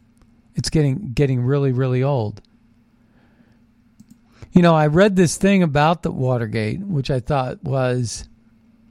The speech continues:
uh, very interesting. Um, and, uh, they, uh,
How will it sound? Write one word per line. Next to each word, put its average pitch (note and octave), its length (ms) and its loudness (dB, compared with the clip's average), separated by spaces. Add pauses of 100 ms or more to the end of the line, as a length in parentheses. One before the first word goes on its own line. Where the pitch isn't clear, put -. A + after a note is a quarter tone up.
(1040)
uh, A2+ 400 -2
very B2+ 500 -2
interesting. G#2+ 640 -6 (1120)
Um, B2 480 -2 (1300)
and, C#3 440 0
uh, A#2+ 300 0 (4000)
they, C#3 280 4
uh, A#2+ 220 2